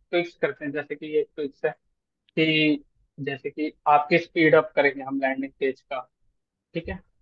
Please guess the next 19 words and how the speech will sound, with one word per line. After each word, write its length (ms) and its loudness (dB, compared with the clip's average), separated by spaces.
और 300 6
दूसरी 280 4
चीज 240 0
है 180 4
हम 200 4
थोड़े 160 6
से 120 -8
text 340 0
animation 580 -4
डालेंगे 600 0
ताकि 500 -8
attract 420 2
लगे, 400 6
आपका 260 2
landing 340 0
page 200 -4
और 180 4
अच्छा 200 -10
लगे, 240 -8